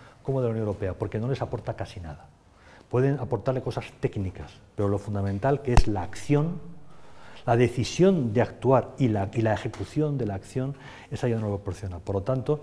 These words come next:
lo que estamos ahora viendo es que, nos, que vamos a un mundo de trabajo en red.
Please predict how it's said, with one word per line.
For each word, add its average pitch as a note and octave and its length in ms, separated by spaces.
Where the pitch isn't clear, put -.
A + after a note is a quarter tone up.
lo G#2 100
que G2 60
estamos C3+ 300
ahora C3+ 380
viendo C3+ 460
es C3 140
que, A#2+ 140
nos, G#2 200
que A2+ 80
vamos C#3 300
a - 20
un C3 140
mundo C#3+ 380
de A2 180
trabajo A2+ 460
en G2+ 120
red. F#2 220